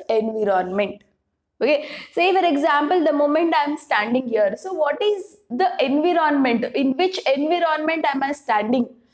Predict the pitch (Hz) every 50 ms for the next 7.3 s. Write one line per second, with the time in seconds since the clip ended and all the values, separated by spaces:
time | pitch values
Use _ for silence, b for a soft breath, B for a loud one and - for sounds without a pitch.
0 | b b b b - 359 359 370 339 311 320 320 349 392 427 440 403 - - 240
1 | 247 254 269 302 359 370 - 339 330 311 320 339 339 330 320 320 320 320 320 330
2 | 311 294 302 269 269 269 311 311 349 349 302 247 - B B B B B - 254
3 | 285 302 311 330 339 349 339 311 277 277 294 269 320 339 339 349 - - 254 254
4 | 262 262 294 294 311 330 339 330 294 320 320 320 320 - 262 277 - - 277 262
5 | 262 254 247 247 262 285 320 339 - - - 226 233 240 254 269 302 311 311 277
6 | 269 233 - 247 233 208 190 190 208 269 262 - - - 254 262 269 277 262 226
7 | 269 277 302 349 370 370